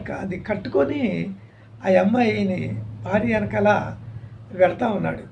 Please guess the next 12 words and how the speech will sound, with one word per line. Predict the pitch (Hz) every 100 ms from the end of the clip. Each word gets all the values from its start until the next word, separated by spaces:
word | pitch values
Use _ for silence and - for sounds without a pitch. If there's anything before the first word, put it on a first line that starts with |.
| - - - - - -
ఆ | 233
అమ్మాయి | 247 269
టోపీ | 247 254 247
పెట్టుకుంది, | 190 - - 190 196
ఆ | 220 185
టోపీని | 226 220 214 208 202 156 196 - - - - 196
తను | 185
పెట్టుకొని | 196 196 - 233 349 277 202 190 - -
ఆ | 196
అమ్మాయి | 185 220
పక్కన | 202 196 202 196 160 - - - - -
వీడియో | 196 208 233 233 214 175 170